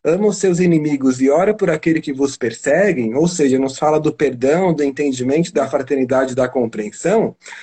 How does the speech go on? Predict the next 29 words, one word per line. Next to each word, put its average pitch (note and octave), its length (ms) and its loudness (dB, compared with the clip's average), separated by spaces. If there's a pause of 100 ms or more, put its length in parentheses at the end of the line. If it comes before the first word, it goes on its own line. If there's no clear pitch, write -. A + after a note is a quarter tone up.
(300)
quem D#4 340 4
tem E3+ 500 2
isso F#3+ 420 -4
alinhado A3 680 2
dentro D#3 420 0
de A2+ 160 -6
si A3 400 0
e D3 120 -2
vive E3 880 2
isso, B2+ 420 0
não C3 240 2
apenas E3+ 400 0
conhece, B2+ 800 -2
né? D3 300 -2 (320)
Eu, E3 240 2
por F3+ 140 -2
exemplo, D3+ 500 0
conheço F3+ 800 0
muita C#3+ 580 0
coisa, F3 320 0
mas C3 120 -2
muita G3+ 180 -2
coisa A3+ 180 2
eu B3+ 40 0
não C#4+ 100 -2
consigo D4+ 240 -6
viver. G3+ 520 0
E C3+ 80 0
aí D#3+ 400 -4